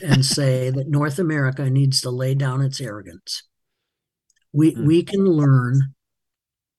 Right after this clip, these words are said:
Speaker 1: we are learning an immense amount from others, uh, uh, in other countries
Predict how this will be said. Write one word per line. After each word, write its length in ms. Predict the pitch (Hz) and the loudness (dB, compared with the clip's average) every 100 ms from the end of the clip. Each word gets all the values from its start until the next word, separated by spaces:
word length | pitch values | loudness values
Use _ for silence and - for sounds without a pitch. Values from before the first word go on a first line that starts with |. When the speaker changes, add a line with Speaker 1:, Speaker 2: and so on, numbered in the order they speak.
| _ | _
Speaker 1:
we 280 | 170 151 139 139 | -2 2 0 0
are 320 | 151 202 202 | 2 4 4
learning 560 | 143 117 107 113 113 - - - - _ _ - | 2 -2 -10 -16 -18 -20 -20 -20 -20 _ _ -4
an 120 | 139 | 0
immense 580 | 135 139 143 160 147 170 | 4 6 6 2 -4 -4
amount 480 | 143 131 127 135 - _ _ _ _ | -2 -2 -4 -10 -16 _ _ _ _
from 460 | - - - 139 135 | -20 -20 -6 -4 -2
others, 560 | 147 135 127 127 - - _ _ _ _ - | 0 0 -2 -10 -14 -16 _ _ _ _ -8
uh, 360 | 139 127 127 135 _ | -4 -4 -6 -12 _
uh, 140 | 175 - _ - | -20 -20 _ -10
in 160 | 156 135 | -2 -2
other 240 | 143 139 | 0 -2
countries 760 | 139 160 139 143 147 143 - | -2 -4 -4 -4 -6 -6 -10